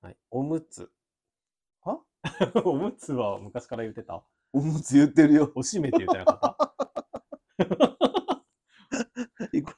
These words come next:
Speaker 2: らなんでもわかる、
Speaker 1: あ、本当？
Speaker 2: それ。
Speaker 1: <laughs> おしめって言ってなかった？
Speaker 2: いや、それ両方使ってるね。
Speaker 1: あ、おむつとも言ってたね。
Speaker 2: でも、おしめって言うと、
Speaker 1: うん。
Speaker 2: なんか、
Speaker 1: うん。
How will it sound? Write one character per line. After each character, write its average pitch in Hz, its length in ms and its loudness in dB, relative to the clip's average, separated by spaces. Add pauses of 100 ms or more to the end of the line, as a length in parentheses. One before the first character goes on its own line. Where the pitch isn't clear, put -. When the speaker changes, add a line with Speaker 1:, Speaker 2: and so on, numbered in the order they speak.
Speaker 2:
ら 269 80 2
な 285 80 0
ん 269 40 0
で 156 100 4
も 139 140 4
わ 131 100 4
か 123 80 -2
る、 - 60 0
Speaker 1:
あ、 - 20 -2
本 208 180 10
当？ 175 180 8
Speaker 2:
そ - 60 8
れ。 - 80 10
Speaker 1:
<laughs> - 1200 2
お 135 60 -4
し 202 140 -8
め 139 100 -2
っ - 40 -4
て - 60 -16
言 90 100 -10
っ - 20 -14
て 90 100 -20
な 90 100 -20
か - 100 -20
っ - 40 -20
た？ 170 80 -20
Speaker 2:
い - 20 -20 (1300)
や、 202 100 -6
そ 196 80 -4
れ 175 60 -2
両 180 100 2
方 190 220 -2
使 180 200 -10
っ 165 100 -10
て 151 120 -6
る 135 80 -4
ね。 139 80 -4
Speaker 1:
あ、 135 160 4
お 131 160 4
む 151 100 0
つ - 120 -10
と 113 100 -8
も 98 80 -10
言 220 100 -4
っ - 0 -
て 214 40 -4
た - 20 -
ね。 - 0 -
Speaker 2:
で 139 60 0
も、 131 40 2
お 135 60 -2
し 330 220 -6
め 294 120 0
っ 156 40 -6
て - 60 -16 (100)
言 110 160 -6
う - 20 -14
と、 104 300 -6
Speaker 1:
う - 60 -8
ん。 95 220 -12 (840)
Speaker 2:
な 170 120 -8
ん 143 80 -6
か、 92 400 -10 (400)
Speaker 1:
う 98 40 -20
ん。 92 200 -20